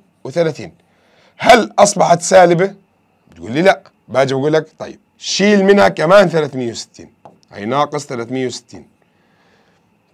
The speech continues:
تمام؟ تمام. طيب، تسعمية وثلاثين ناقص ثلاثمية وستين، شو بيعطيني الجواب؟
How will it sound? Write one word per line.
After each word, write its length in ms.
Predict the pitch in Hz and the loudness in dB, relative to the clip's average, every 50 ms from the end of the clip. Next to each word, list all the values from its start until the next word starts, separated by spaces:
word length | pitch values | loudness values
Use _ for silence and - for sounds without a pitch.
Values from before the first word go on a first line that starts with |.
| _ | _
تمام؟ 400 | - 123 123 151 170 175 175 175 _ _ _ _ - | -8 -2 2 4 4 4 2 -2 _ _ _ _ -8
تمام. 300 | 113 131 156 151 120 - _ _ _ _ - - _ _ - | -2 0 0 0 -2 -4 _ _ _ _ -20 -20 _ _ -2
طيب، 220 | 156 135 113 85 - _ _ _ _ _ _ _ _ | -2 -2 -2 -4 -12 _ _ _ _ _ _ _ _
تسعمية 400 | - - 165 147 170 196 226 240 | -6 0 0 2 4 4 4 4
وثلاثين 560 | 233 180 220 208 202 180 165 139 110 90 90 | 4 4 4 4 4 2 2 -2 -6 -8 -6
ناقص 460 | 107 123 165 190 208 220 220 214 196 208 | 2 6 8 8 8 8 6 2 -2 0
ثلاثمية 400 | - 196 196 170 175 190 196 190 | 0 -2 0 0 0 0 2 2
وستين، 440 | 175 - - 147 _ - 127 107 | 0 0 -4 -10 _ -10 -10 -8
شو 140 | 101 - 185 | -4 -2 2
بيعطيني 340 | 196 196 185 180 190 185 175 | 2 2 4 4 4 4 4
الجواب؟ 460 | 160 139 156 160 156 151 156 156 156 | 2 4 4 6 8 8 6 6 2